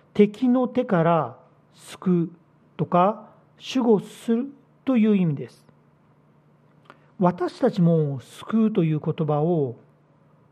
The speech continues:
困難な状況や危険な状態から助け出すとか、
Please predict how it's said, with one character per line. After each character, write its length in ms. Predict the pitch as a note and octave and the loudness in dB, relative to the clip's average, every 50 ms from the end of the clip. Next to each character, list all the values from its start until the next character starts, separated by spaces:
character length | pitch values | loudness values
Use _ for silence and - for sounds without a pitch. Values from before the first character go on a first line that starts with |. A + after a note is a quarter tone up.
| _ - | _ -2
困 260 | - C#4+ D#4 D4+ C4+ | 0 2 2 4 4
難 160 | A3+ F3+ D#3+ | 2 2 2
な 120 | D3+ D3 | 0 -2
状 180 | C3 C3+ D#3 D#3 | -2 -2 -2 -2
況 260 | D3 - - D#3+ D3+ | -2 -2 -2 -2 0
や 360 | D3+ E3 E3+ D#3+ C#3+ B2 - - - _ _ _ _ | 2 2 2 0 0 -2 -6 -14 -20 _ _ _ _
危 100 | - - | -20 -14
険 220 | - - B3+ B3 | -2 0 2 4
な 160 | A#3+ A#3 A#3 G#3+ | 4 4 2 4
状 180 | G#3+ A3+ A3+ | 2 2 0
態 200 | A3+ A3+ A3 G#3+ | 2 2 0 2
か 100 | G#3+ A#3 | 2 2
ら 400 | G3+ F3 D3+ - - - D#3+ D3+ | 2 2 0 0 -4 -2 -2 -2
助 260 | D3 - - - G#3+ | -2 -4 -4 2 2
け 40 | G3+ | 2
出 140 | F3+ F#3 F#3 | 4 2 0
す 140 | F#3 F#3 - | 0 -4 -12
と 140 | - E3 - | -12 -10 -4
か、 400 | - D#3 D#3 C#3+ C3 A2+ A#2 | -2 0 0 0 -2 -6 -8